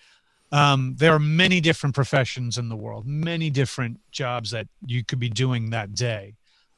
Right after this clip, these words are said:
Um, but in the end, when you sit back, you're like, "Wow, I'm, I'm, I'm being a part of a film here. I'm, I'm making some magic here. I'm making hopefully something that other people out there will enjoy,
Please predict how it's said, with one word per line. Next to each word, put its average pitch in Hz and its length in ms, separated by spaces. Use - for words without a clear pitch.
Um, 120 480
but 131 200
in 143 120
the 139 160
end, 151 220
when 135 140
you 127 80
sit 131 200
back, 143 240
you're 113 140
like, - 180
"Wow, - 220
I'm, 175 220
I'm, 185 320
I'm 190 160
being 120 300
a 110 40
part 143 280
of 135 80
a 131 40
film 220 360
here. 104 320
I'm, 131 160
I'm 175 260
making 156 420
some 165 220
magic 165 440
here. 127 220
I'm 123 180
making 160 380
hopefully 175 420
something 139 580
that 139 240
other 165 260
people 151 400
out 139 220
there 135 260
will 120 480
enjoy, 131 760